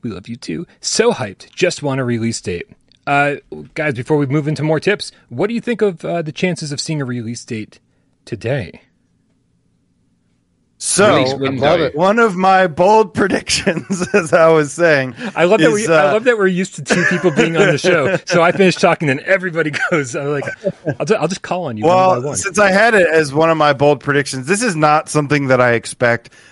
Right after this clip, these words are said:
Speaker 2: but as a bold prediction to have a little fun, uh, I think they will give us a release window,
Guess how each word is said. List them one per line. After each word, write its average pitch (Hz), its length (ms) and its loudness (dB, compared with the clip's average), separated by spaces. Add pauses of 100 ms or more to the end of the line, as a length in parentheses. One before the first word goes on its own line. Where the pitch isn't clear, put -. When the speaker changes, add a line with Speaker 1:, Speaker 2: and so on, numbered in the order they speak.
(120)
Speaker 2:
but 147 180 2
as 170 300 0
a 175 80 4
bold 170 480 2
prediction 160 580 2
to 123 80 2
have 139 200 2
a 143 40 -2
little 139 240 2
fun, 135 460 -2 (300)
uh, 135 200 4
I 147 140 2
think 156 300 -2
they 156 140 4
will 139 300 2
give 127 300 -2
us 123 180 0
a 131 200 0
release 147 600 -2 (300)
window, 143 760 2